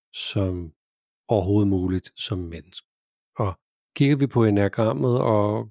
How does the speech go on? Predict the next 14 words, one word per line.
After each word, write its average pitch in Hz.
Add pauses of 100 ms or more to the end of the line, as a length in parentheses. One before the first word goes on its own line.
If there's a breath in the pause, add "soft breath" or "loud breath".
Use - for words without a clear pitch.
(120)
kigger 117
tilbage 107
til 110
den 104 (320)
oprindelige 123
tilgang, 98 (880)
så 123
var, 110 (1000)
øh, 104
Oscar 113
Ichazo 110 (380)
tilhænger 156
af, 120 (480)
at 113